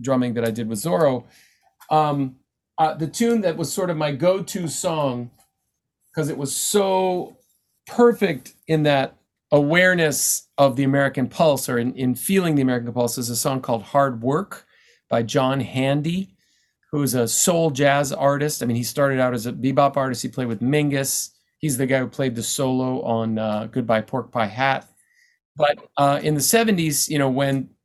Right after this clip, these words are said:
the influence of funk came in and all that, before it became smooth jazz, which is hor-, horrible, <laughs> there was soul jazz, which was great.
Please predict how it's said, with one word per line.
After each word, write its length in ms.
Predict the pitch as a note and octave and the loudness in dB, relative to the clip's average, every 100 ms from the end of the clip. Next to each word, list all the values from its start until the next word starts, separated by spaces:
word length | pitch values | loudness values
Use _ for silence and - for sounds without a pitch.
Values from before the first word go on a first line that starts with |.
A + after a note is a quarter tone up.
| _ | _
the 240 | D3 C3+ - - | -6 -6 -8 -2
influence 360 | D#3+ D#3 C3+ | -2 0 -4
of 80 | - | -2
funk 280 | - D#3+ D3 | 2 2 2
came 240 | - C#3+ | -2 -2
in 160 | C#3 C3 | 0 0
and 100 | A#2+ | 0
all 160 | A#2+ B2 | 0 2
that, 520 | D#3 D3 C#3 - _ | 4 2 0 -8 _
before 260 | B2 D#3+ D3 | -2 0 2
it 60 | |
became 320 | B2+ D3 C3+ | 0 -2 -2
smooth 520 | A2 - G3+ B3+ B3 B2+ | -2 4 6 6 4 2
jazz, 460 | B2+ A2+ A2 A2 | 2 2 2 -4
which 180 | A#2+ - | -8 -8
is 120 | A2 | -10
hor-, 340 | - A#3+ F#3 B2+ | 2 4 4 2
horrible, 600 | G3 A3+ C#3+ F3+ - - G3 | 2 4 4 4 4 4 0
<laughs> 180 | G3+ - | 0 2
there 140 | D#3 D#3 | 4 4
was 200 | D#3+ - | 2 0
soul 360 | - C4 A3 | 2 4 4
jazz, 400 | C3 A#2+ G2 G2+ | 4 2 2 0
which 180 | B2+ - | -2 -2
was 140 | C3 | -4
great. 500 | A#2 C#3+ A3 D#3+ - | -2 2 2 2 -6